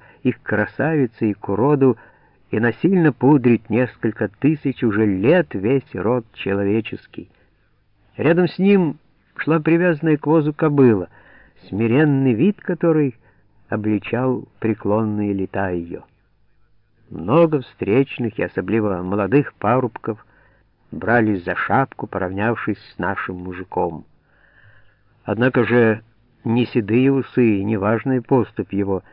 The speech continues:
заставляли это делать. Стоило только поднять глаза немного вверх,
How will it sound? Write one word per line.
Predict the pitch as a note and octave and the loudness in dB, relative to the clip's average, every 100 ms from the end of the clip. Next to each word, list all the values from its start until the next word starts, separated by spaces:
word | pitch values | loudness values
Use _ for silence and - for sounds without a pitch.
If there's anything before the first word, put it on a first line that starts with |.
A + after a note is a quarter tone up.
| _ _ _ | _ _ _
заставляли | F#2 G#2+ - A#2 G#2+ A2 G2+ | -8 -8 -4 -4 -2 -2 -4
это | G2 G#2 | -4 -6
делать. | F#2+ G2+ F2 D#2+ - | -2 -2 -4 -8 -12
Стоило | - B2 C3 A2+ | -4 0 0 -2
только | A2 C3+ B2+ | -2 -2 -2
поднять | A#2+ G2+ G2+ B2+ | -4 -4 -2 -2
глаза | B2 G#2+ G#2+ G2 C3 | -2 -2 -4 -2 -2
немного | A#2 A2 B2 A2+ | -2 -2 -2 -4
вверх, | G2 F2+ F2 D3+ F3+ - | -6 -8 -4 -4 -6 -14